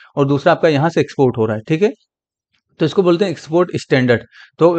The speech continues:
अगर आपने एक्सपोर्ट स्टैंडर्ड का यूज़ किया है, तो जिस नाम से आपने एक्सपोर्ट किया होगा, जैसे लॉगिन फंक्शन को यहाँ से एक्सपोर्ट किया है, आपने यहाँ से रिजल्ट को एक्सपोर्ट किया है, तो उसी नाम से यहाँ पर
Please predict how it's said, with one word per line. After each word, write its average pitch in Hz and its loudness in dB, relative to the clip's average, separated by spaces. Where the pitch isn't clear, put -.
अगर 165 2
आपने 170 0
एक्सपोर्ट 180 0
स्टैंडर्ड 156 -2
का 156 0
यूज़ 131 2
किया 135 0
है, 143 0
तो 170 -2
जिस 185 2
नाम 156 2
से 180 -2
आपने 156 0
एक्सपोर्ट 190 2
किया 139 0
होगा, 120 0
जैसे 127 -2
लॉगिन 143 2
फंक्शन 143 -2
को 151 0
यहाँ 143 2
से 151 -2
एक्सपोर्ट 147 -4
किया 147 2
है, 156 -2
आपने 165 0
यहाँ 170 0
से 202 2
रिजल्ट 180 2
को 196 2
एक्सपोर्ट 147 -2
किया 151 2
है, 160 0
तो 185 -4
उसी 233 2
नाम 190 2
से 175 -4
यहाँ 151 0
पर 214 0